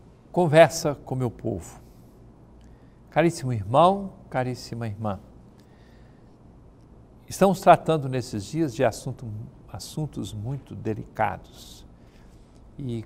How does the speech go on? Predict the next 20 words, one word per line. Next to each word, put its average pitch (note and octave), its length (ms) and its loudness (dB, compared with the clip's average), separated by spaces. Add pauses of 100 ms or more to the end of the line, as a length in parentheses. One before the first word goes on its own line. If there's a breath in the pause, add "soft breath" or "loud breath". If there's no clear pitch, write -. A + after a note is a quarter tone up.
continuaremos C3 800 -4
a B2 100 4
tratar A#2+ 480 4
destes A#2 380 -6
assuntos A#2 960 -10 (360)
proximamente. A#2 1120 -4 (960 loud breath)
E B2+ 80 -6
eu A2+ 80 -2
peço C3 340 2
a B2 40 4
atenção A#2+ 520 -6
de G#2+ 120 -12
todos, D#3 600 -4
a B2+ 80 -2
delicadeza, B2+ 960 -4 (540 loud breath)
para B2+ 220 4
que - 180 -12
nós B2 680 -4
aprofundemos D#3 800 -2
juntos B2+ 760 -6